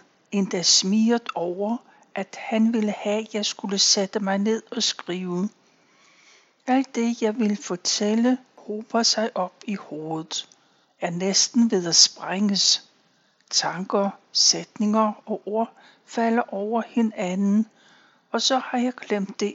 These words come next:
igen. Der skal tid til. Når der er gæster i huset, så kan jeg i hvert fald ikke skrive,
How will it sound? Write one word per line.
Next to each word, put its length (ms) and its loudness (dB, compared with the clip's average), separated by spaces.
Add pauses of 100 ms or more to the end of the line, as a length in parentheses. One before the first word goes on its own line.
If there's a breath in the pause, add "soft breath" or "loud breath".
(120)
igen. 460 -6 (1080)
Der 100 0
skal 320 -2
tid 280 0 (100)
til. 300 -2 (880)
Når 100 -6
der 120 -4
er 40 -8
gæster 480 0
i 100 -2
huset, 720 -8 (220 soft breath)
så 200 -2
kan 420 0
jeg 320 0
i 80 -4
hvert 320 -2
fald 200 -4
ikke 280 -4
skrive, 640 2